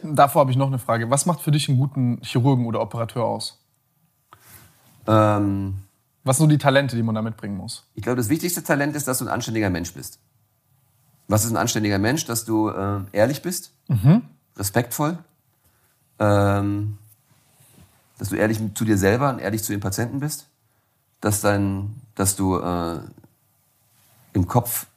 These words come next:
Speaker 2: in der Kopfhygiene irgendwie, dass es irgendwie stimmt, dass du, äh,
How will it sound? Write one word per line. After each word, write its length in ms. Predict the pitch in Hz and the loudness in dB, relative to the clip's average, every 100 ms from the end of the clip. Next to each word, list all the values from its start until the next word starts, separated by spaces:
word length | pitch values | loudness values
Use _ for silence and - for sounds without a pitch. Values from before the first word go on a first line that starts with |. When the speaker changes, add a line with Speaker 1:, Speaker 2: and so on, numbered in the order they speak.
| _ _ _ _ _ - - - | _ _ _ _ _ -20 -20 -4
Speaker 2:
in 60 | 92 | -2
der 80 | 98 | 2
Kopfhygiene 600 | 127 - 123 110 120 131 | 0 0 -4 0 0 0
irgendwie, 280 | 104 123 123 | -2 -4 -4
dass 100 | 113 | -4
es 80 | 107 | -4
irgendwie 160 | 107 | -6
stimmt, 300 | 104 127 165 | -2 0 0
dass 100 | 110 | -4
du, 200 | 101 101 | -2 0
äh, 300 | 82 95 92 | 0 -2 -4